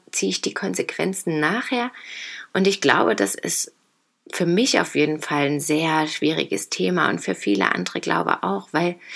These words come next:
es ist ja immer so ein schmaler Grat zwischen, „Das verletzt mich jetzt so sehr und damit komme ich einfach nicht klar und ich ziehe die Konsequenz, mich von derjenigen Person zum Beispiel zu entfernen“, oder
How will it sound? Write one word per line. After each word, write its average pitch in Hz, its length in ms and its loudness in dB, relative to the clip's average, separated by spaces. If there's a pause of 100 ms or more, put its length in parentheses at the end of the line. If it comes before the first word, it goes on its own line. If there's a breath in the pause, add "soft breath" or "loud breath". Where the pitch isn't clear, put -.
(920 loud breath)
es 196 140 0
ist - 180 2
ja 208 100 6
immer 220 260 4
so 202 120 2
ein 175 260 2
schmaler 190 460 2
Grat 185 480 -2
zwischen, 165 580 0 (1800)
„Das 175 140 -4
verletzt - 460 0
mich 180 160 0
jetzt - 340 0
so 170 160 2
sehr 170 320 2
und 160 140 0
damit 160 280 -2
komme 170 240 0
ich - 140 -2
einfach 156 320 -4
nicht 156 260 -6
klar 190 300 2
und 170 100 0
ich - 160 -2
ziehe 170 160 0
die 165 120 0
Konsequenz, - 680 -4
mich 156 200 -4
von 151 220 -4
derjenigen 147 680 0
Person 151 380 -6
zum 147 180 -6
Beispiel 143 400 -4
zu - 140 -6
entfernen“, 220 600 -2 (880 loud breath)
oder 156 640 2